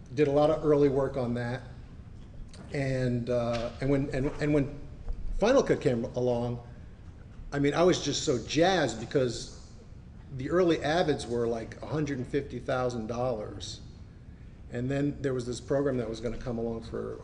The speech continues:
I think, what was it, nine hundred ninety-nine dollars at, at the beginning? And it was just like, "Wow, this is gonna change everything. This is gonna put the power of communicating with video in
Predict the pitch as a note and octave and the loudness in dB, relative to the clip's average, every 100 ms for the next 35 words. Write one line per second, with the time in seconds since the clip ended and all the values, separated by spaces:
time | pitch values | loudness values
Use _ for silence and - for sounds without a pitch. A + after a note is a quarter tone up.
0 | - - B2+ A2 A#2 A#2 A2+ A2 A#2 A#2+ | -12 -10 -10 -6 -8 -6 -10 -8 -6 -4
1 | A#2+ A#2+ A2+ A#2 A#2 A2+ A2+ A2+ A2+ A#2 | -4 -4 -6 -8 -6 -8 -6 -8 -6 -4
2 | A#2+ A#2 A2 - A2+ - - - A2+ A#2 | -4 -6 -10 -12 -12 -12 -14 -14 -10 -6
3 | B2 B2 C3+ B2+ - - - - - - | -6 -6 -8 -12 -16 -16 -16 -16 -16 -8
4 | B2 B2+ A2+ B2+ - A#2 B2 C#3+ - A2+ | -6 -6 -6 -6 -4 -2 2 0 0 -6
5 | A#2 A2 A#2+ G#2+ - A#2 A2 G#2 B2 B2+ | -8 -8 -8 -8 -6 -6 -6 -8 -6 -6
6 | A2 G#2 G#2+ A2 A2 A2+ A2 B2 - - | -8 -10 -10 -10 -8 -10 -8 -10 -10 -12
7 | - B2 C3 A2+ G#2 A2 G#2+ - - - | -4 0 0 0 -2 -6 -8 -14 -14 -6
8 | B2+ C3+ B2+ B2+ A#2+ A2+ A2 - D#3 C#3 | -4 -4 -4 -4 -4 -4 -8 -2 2 2
9 | G#2+ G2+ - - - A#2 | 0 -6 -12 -16 -14 -12